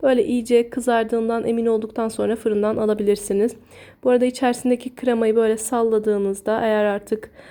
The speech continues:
e, hareket etmiyorsa, sabit duruyorsa fırından alabilirsiniz. Şimdi ben bunu ilk sıcaklığın çıkmasını bekleyeceğim. İlk sıcaklığı çıktıktan sonra buzdolabına alacağım.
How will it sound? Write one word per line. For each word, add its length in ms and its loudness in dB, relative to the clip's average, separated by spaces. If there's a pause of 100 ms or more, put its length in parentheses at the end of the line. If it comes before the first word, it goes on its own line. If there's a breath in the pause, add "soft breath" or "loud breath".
(300 loud breath)
e, 500 0 (920)
hareket 460 2
etmiyorsa, 460 0
sabit 460 -2
duruyorsa 400 0
fırından 460 0
alabilirsiniz. 840 -2 (340 loud breath)
Şimdi 200 2
ben 160 4
bunu 120 2
ilk 200 -4
sıcaklığın 600 0
çıkmasını 560 -4
bekleyeceğim. 540 0
İlk 140 -4
sıcaklığı 760 -2
çıktıktan 580 -2
sonra 360 0
buzdolabına 520 2
alacağım. 440 2